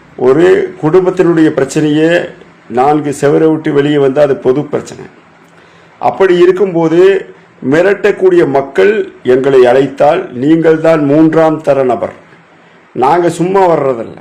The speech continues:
மக்களை மிரட்டும் போது மக்கள் கூப்பிட்டு இந்த மாதிரி கீழ்த்தரமா பேசுறாங்க, ஆபாசமா பேசுறாங்க. அதுல சில பேர்லாம் பெரிய, உண்மையிலே எப்படி சொல்றது, அஹ்,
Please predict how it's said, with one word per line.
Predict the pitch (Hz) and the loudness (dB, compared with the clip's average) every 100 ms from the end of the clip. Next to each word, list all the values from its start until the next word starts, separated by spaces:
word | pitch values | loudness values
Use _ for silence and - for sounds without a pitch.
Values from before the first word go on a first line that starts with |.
| - _ _ _ _ _ _ - - - | -20 _ _ _ _ _ _ -20 -20 -16
மக்களை | 110 117 - 196 202 | -6 -6 -4 0 2
மிரட்டும் | 175 165 160 156 127 | 2 0 -2 -4 0
போது | 139 170 | 0 2
மக்கள் | 123 117 208 202 | -2 -2 0 -2
கூப்பிட்டு | - 160 160 175 | 0 -4 -2 -4
இந்த | 143 131 | -2 0
மாதிரி | 143 - | 0 0
கீழ்த்தரமா | - 170 190 - 165 151 147 135 | 0 0 0 0 0 2 0 -2
பேசுறாங்க, | 127 120 117 117 110 110 - - - | -4 -4 -4 -4 -6 -8 -16 -14 -2
ஆபாசமா | 147 170 180 180 175 175 | -2 2 0 0 -2 -2
பேசுறாங்க. | 151 135 113 104 104 107 101 - _ _ _ _ _ | -2 -6 -8 -10 -10 -12 -14 -20 _ _ _ _ _
அதுல | - 160 196 202 - | -4 2 2 2 -2
சில | - 135 131 | -2 0 2
பேர்லாம் | 139 160 180 180 | 0 2 0 -2
பெரிய, | 151 147 143 160 190 190 - - - _ - | -4 -4 -4 -2 0 0 -2 -8 -20 _ -8
உண்மையிலே | 143 160 170 185 | -2 0 2 0
எப்படி | 160 165 | 0 -4
சொல்றது, | 160 139 117 101 117 _ - _ - | -4 -4 -4 -6 -10 _ -20 _ -2
அஹ், | 135 131 127 123 | 2 2 2 0